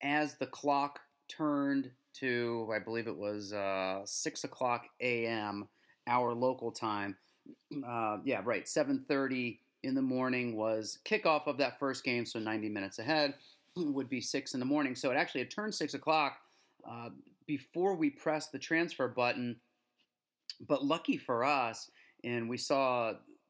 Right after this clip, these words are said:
quite a few tweets on this too, for whatever reason, the game didn't lock out right at the deadline. It actually went a couple minutes longer. So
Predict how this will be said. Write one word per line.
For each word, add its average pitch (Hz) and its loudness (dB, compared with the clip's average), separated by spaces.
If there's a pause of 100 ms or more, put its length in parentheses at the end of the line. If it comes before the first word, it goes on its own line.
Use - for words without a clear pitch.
(160)
quite 147 0
a 135 -2
few 120 -8
tweets - -2
on 123 0
this 113 -2
too, 151 2 (300)
for 139 -4
whatever 170 2
reason, 143 0 (480)
the 139 0
game 147 2
didn't 135 -2
lock 123 2
out 123 2 (180)
right 127 0 (320)
at 135 2 (140)
the 120 -4
deadline. 107 0
It 98 0
actually 117 -2
went 110 -4
a 107 -4
couple - -8
minutes 104 -6
longer. 110 -2
So - -10